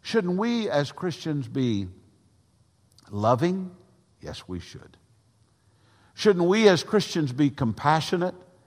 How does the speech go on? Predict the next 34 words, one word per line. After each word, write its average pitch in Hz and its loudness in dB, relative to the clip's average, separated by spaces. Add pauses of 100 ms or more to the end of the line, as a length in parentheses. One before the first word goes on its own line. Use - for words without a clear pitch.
(240)
and 117 -4
caring? 147 0 (400)
Certainly 107 -4
we 95 -4
should. - -12 (680)
Shouldn't 190 4
we 220 2
turn 190 4
the 170 6
other 170 6
cheek? 185 -4
Absolutely. 127 -2 (260)
If 175 6
somebody 226 8
compels 180 4
us 180 2
to 180 0
go 175 4
a 170 6
mile, 165 8
should 165 -2
we 196 -2
go 180 2
with 190 4
them 170 2
too? 190 2 (220)
We 143 4
certainly 131 0
should. 160 0
All 160 6
of 139 0
that 135 6
is 117 -6
taught. - -8